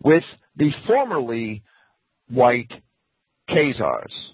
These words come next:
And, and there was a Turkish admixture in there also, but at one time they were white.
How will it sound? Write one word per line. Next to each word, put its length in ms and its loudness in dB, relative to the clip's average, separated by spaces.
And, 160 2
and 320 0
there 140 4
was 200 -4
a 200 -6
Turkish 420 0
admixture 640 -2
in 60 -6
there 180 0
also, 560 2
but 100 -2
at 100 -10
one 200 -2
time 220 -8
they 80 -2
were 180 -6
white. 380 -2